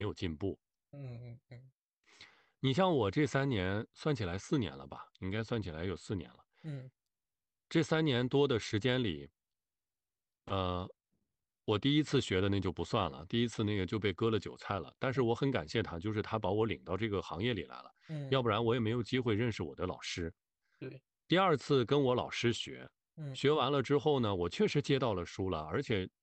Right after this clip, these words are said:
Speaker 1: 源源不断地接到单子。
Speaker 2: 嗯。
Speaker 1: 但是，反正我可能比较有危机感，或者我一直觉得自己是，自己不是科班出身，就是能力也不足。然后紧接着第二年，
Speaker 2: 嗯。
Speaker 1: 大概二一年的时候，我就，
Speaker 2: 嗯。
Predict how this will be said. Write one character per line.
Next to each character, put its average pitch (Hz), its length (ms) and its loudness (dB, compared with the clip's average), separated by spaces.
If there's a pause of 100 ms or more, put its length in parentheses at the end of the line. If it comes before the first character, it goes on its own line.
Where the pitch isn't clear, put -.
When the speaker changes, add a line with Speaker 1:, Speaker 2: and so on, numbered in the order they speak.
(200)
Speaker 1:
源 110 140 2
源 180 140 4
不 139 120 2
断 185 180 4
地 110 80 0
接 92 160 0
到 85 120 0
单 85 220 -2
子。 80 180 -10 (380)
Speaker 2:
嗯。 160 120 -8
Speaker 1:
但 185 140 2
是， 160 280 2 (720)
反 120 120 2
正 196 100 4
我 110 140 4
可 104 160 0
能 131 320 0
比 95 140 -4
较 127 120 2
有 98 120 2
危 113 180 2
机 117 140 2
感， 104 200 -2
或 151 180 0
者 120 120 2
我 87 220 -2 (140)
一 156 140 2
直 110 140 0
觉 95 160 0
得 107 80 0
自 127 180 -2
己 78 200 -10
是， - 120 -20 (320)
自 147 140 0
己 104 100 0
不 101 160 -4
是 113 140 -4
科 110 160 0
班 104 160 2
出 101 160 -2
身， 104 260 0 (720)
就 104 140 -4
是 90 200 -4 (460)
能 107 220 0
力 135 120 2
也 82 120 -4
不 104 160 -2
足。 71 320 -8 (480)
然 110 120 0
后 143 300 2 (100)
紧 95 220 0
接 139 160 2
着 139 180 4
第 117 160 0
二 151 200 2
年， 82 260 -4
Speaker 2:
嗯。 98 40 -6
Speaker 1:
大 117 140 -2
概 117 100 0
二 127 200 0
一 131 120 2
年 87 180 0
的 90 80 -2
时 - 120 -10
候， 80 320 -4 (420)
我 - 140 2
就， 104 460 2
Speaker 2:
嗯。 95 60 -12